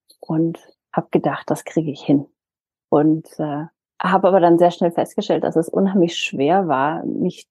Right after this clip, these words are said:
dort irgendwie zu integrieren und, und Leute kennenzulernen. Und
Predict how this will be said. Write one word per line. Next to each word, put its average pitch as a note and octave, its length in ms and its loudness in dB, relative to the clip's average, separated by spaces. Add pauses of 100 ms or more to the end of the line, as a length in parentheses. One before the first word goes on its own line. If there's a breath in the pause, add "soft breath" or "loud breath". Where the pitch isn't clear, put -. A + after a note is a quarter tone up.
dort G#2 380 0
irgendwie E3+ 760 -2
zu - 160 -4
integrieren G#3+ 680 0
und, D3+ 240 2
und D#3+ 200 -4
Leute D#3+ 260 -2
kennenzulernen. D3 800 -4
Und D3+ 240 -6